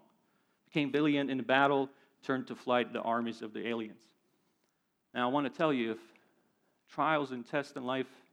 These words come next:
are there for your endurance, they keep you going, they keep you trusting in the Lord,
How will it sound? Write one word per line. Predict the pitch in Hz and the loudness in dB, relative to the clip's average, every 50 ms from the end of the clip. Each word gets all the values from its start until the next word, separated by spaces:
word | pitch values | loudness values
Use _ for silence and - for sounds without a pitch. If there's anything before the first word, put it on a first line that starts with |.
| _ _ _ _ _ _ _ _ | _ _ _ _ _ _ _ _
are | - 113 | -10 -8
there | 101 113 113 113 | -4 -4 -4 -4
for | - - 117 | -6 -6 -6
your | 113 113 110 | -6 -6 -6
endurance, | 107 98 98 104 120 123 110 - - - - - _ _ _ _ _ _ _ _ _ _ _ _ _ _ _ _ _ | -8 -8 -8 -8 -6 -6 -8 -8 -12 -18 -20 -20 _ _ _ _ _ _ _ _ _ _ _ _ _ _ _ _ _
they | 110 107 | -10 -10
keep | - - 143 139 - | -8 -10 -12 -12 -12
you | 143 131 | -10 -6
going, | 127 127 123 127 131 147 170 - _ _ _ _ _ _ _ _ _ _ _ _ _ _ | -4 -4 -4 -4 -6 -8 -12 -18 _ _ _ _ _ _ _ _ _ _ _ _ _ _
they | - 113 | -12 -12
keep | - - 127 120 - | -10 -8 -10 -10 -10
you | 113 | -12
trusting | 95 - - 127 120 120 - - 131 123 | -16 -10 -8 -6 -6 -8 -8 -10 -8 -6
in | 123 120 123 | -6 -6 -6
the | 120 | -6
Lord, | 120 117 117 120 123 131 139 156 | -6 -4 -6 -6 -6 -8 -10 -16